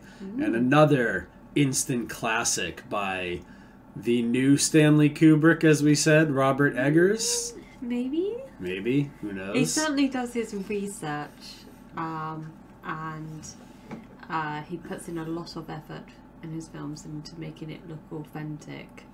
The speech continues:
Speaker 2: and recapturing what time would have been like in the, the setting of, of his films. So, uh,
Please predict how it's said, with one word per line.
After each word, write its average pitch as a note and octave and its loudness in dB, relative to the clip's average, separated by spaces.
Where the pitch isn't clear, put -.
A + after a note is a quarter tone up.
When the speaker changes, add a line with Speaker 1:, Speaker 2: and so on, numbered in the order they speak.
Speaker 2:
and D3+ -10
recapturing D3+ -12
what D3+ -12
time D3 -10
would E3 -6
have D#3+ -2
been E3 0
like D3+ -8
in D3+ -8
the, D3 -10
the C#3+ -12
setting D#3 -10
of, C#3 -12
of D#3 -14
his D3 -12
films. - -14
So, E3 -14
uh, D3+ -10